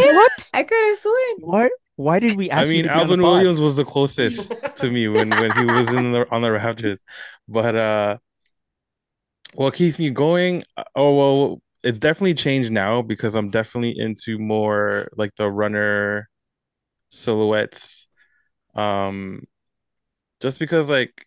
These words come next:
Speaker 3: also before when being a sneakerhead was, like, a quote unquote niche and no one else
Speaker 1: Mm.
Speaker 3: like,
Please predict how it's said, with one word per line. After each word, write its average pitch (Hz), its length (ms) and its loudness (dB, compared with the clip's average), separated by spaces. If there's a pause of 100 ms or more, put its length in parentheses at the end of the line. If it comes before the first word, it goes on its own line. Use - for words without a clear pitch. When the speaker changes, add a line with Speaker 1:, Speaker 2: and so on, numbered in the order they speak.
(120)
Speaker 3:
also 127 480 -2 (760)
before 135 400 -2
when 131 300 -4
being 123 180 0
a 120 40 -2
sneakerhead 120 420 -4
was, 117 140 -2
like, 110 160 -2
a 104 260 -2
quote 120 220 -2
unquote 110 320 -2
niche 120 380 -4
and 110 180 -2
no 113 80 0
one 113 200 -2
else - 680 -8
Speaker 1:
Mm. 131 300 -10 (1000)
Speaker 3:
like, 110 480 -2